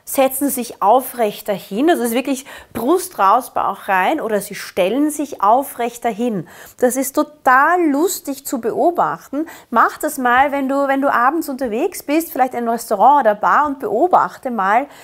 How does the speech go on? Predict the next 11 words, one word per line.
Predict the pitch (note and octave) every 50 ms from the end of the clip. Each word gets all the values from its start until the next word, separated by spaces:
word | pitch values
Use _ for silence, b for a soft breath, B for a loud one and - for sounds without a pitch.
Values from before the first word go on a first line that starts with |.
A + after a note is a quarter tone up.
| B B B B -
die | C4+ B3+
Männer | A#3+ A#3 A#3 C4 C#4+ C#4+
und | C#4 B3+
Frauen | - - - F3+ F3 G#3 C4 C#4+ C#4
beim | C#4+ C4+ C4+ C4
Flirten. | B3+ - - G#3+ G3 G#3+ C4 D#4+ E4+ F4 - A#3 A#3+ A#3+ B B B B B
Du | - A#3+
kannst | A#3+ - - - A#3+ G#3+ B3 E4 G4+ A4 - - E4
es | D#4+ D4 - C4 A3+
wirklich | A3+ C4 E4 E4 E4 E4 E4 E4 - -
sofort | - - - C4+ C4 - - C4+ A#3 C4 D4 E4+